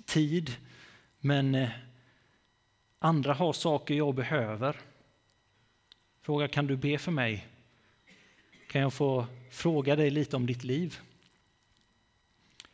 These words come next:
Kan du hjälpa mig med det här? Jag behöver hjälp med min bil."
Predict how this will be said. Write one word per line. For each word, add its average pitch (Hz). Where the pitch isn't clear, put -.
Kan 143
du 139
hjälpa 165
mig 180
med 135
det 131
här? 117
Jag 139
behöver 147
hjälp 143
med 135
min 131
bil." 131